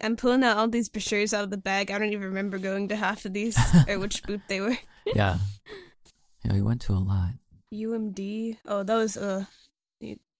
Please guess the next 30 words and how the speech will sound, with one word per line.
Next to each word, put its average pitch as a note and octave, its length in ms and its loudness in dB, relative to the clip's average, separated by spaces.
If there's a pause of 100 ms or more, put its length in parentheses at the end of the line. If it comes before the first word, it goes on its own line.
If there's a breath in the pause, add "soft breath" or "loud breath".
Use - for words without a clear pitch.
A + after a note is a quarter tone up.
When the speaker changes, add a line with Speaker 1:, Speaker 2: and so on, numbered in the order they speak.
(200)
Speaker 1:
Duluth. F3 520 -8 (120)
Speaker 2:
Yep, C3 260 2
University G2 360 2
of F#2+ 40 2
Minnesota G#2 300 0
Duluth, A#2 480 0
yeah. F2+ 160 0 (1400 loud breath)
No, B2 80 6
there's A2 200 4
one A#2+ 180 4
school, G2 580 4 (480)
uh, G2 240 -2
we G#2 100 2
don't G#2 260 2
have G2+ 200 -2
to G2 100 0
name F#2 320 2
it, E2 200 -4 (200)
but G2 160 6
you G#2 100 0
said G2+ 220 0
that - 100 -14
the G2 80 -6
people G#2 300 2
there F#2 160 2
were F2+ 120 0
kind G2 180 0
of F2 120 -2
pretentious. - 920 0 (640)
Speaker 1:
Yeah. G3 460 -8